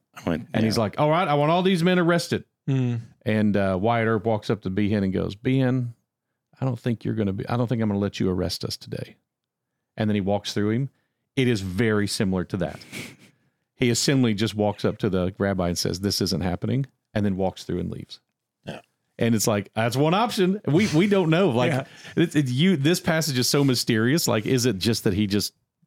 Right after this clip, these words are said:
Speaker 2: all of a sudden they can't find him? Is this a
Speaker 3: Mm-hmm.
Speaker 2: miraculous moment of he's suddenly coated in Teflon and they can't touch him? Is it, or is it, a-, and I think the authority line is the best argument 'cause he's clearly taken that authority here.
Speaker 1: Taken.
Speaker 2: "I am their rabbi.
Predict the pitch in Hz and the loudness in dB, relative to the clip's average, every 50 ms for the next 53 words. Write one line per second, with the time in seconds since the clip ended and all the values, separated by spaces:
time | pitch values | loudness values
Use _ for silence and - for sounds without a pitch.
0 | _ _ - 113 110 104 - - 107 98 104 95 - - 95 - - - - 101 | _ _ -2 0 0 0 0 2 2 2 0 0 0 -2 -4 -4 -2 -2 0 2
1 | 110 120 123 180 254 311 269 - _ _ 143 131 127 123 117 117 113 107 98 98 | 2 2 4 4 4 2 2 -2 _ _ -2 0 0 0 0 0 0 2 2 2
2 | 101 104 107 110 123 117 - 151 127 120 110 - 113 104 104 110 120 127 127 110 | 2 0 0 0 -2 -2 0 2 2 2 2 2 0 0 2 2 2 0 0 0
3 | 107 98 90 - _ _ _ _ _ _ _ _ _ _ _ _ _ _ _ _ | -2 -2 -2 -6 _ _ _ _ _ _ _ _ _ _ _ _ _ _ _ _
4 | _ _ _ _ _ - 113 - - - 120 110 110 107 101 101 95 92 _ _ | _ _ _ _ _ -2 0 0 2 0 2 2 2 2 2 0 -2 -4 _ _
5 | _ _ _ - 120 107 104 101 92 90 80 - 131 147 - - 175 196 226 185 | _ _ _ 0 0 2 2 2 0 0 0 0 -2 0 0 0 0 2 2 2
6 | 110 101 101 92 - 107 87 82 - - 135 131 - - 226 240 233 226 - - | 2 0 0 0 -2 -4 -4 -4 -2 -4 -4 -2 0 0 2 2 2 0 0 0
7 | 123 107 98 104 98 - - _ _ _ _ _ _ _ _ 135 135 143 - 165 | 0 0 2 0 0 -2 -4 _ _ _ _ _ _ _ _ 0 0 2 2 2
8 | 160 147 139 143 135 - - 143 143 - 143 143 139 147 131 139 175 196 - 196 | 2 4 2 0 0 -2 -2 -4 -2 0 0 2 2 2 2 2 0 0 2 0
9 | 185 156 139 151 147 135 - 156 147 147 147 139 135 127 123 123 123 120 113 101 | 0 2 2 2 0 2 2 2 2 2 2 2 2 2 2 2 2 2 0 0
10 | 110 104 104 110 101 - 101 101 117 110 95 76 - - _ _ - 160 135 - | 0 0 0 0 0 0 0 -2 0 -2 -4 -6 -8 -10 _ _ -2 -2 0 0
11 | 180 156 - - 190 214 208 196 190 - - 202 196 202 185 180 180 180 170 - | 0 -2 0 2 2 4 4 2 2 2 0 0 2 2 2 2 2 2 2 2
12 | 196 214 285 269 139 90 - 90 - 85 - 127 131 139 147 143 135 147 143 135 | 2 2 2 2 2 2 0 0 0 0 2 2 2 4 4 4 4 4 4 4
13 | 127 135 175 196 117 104 - - | 2 2 2 0 -2 -4 -6 -10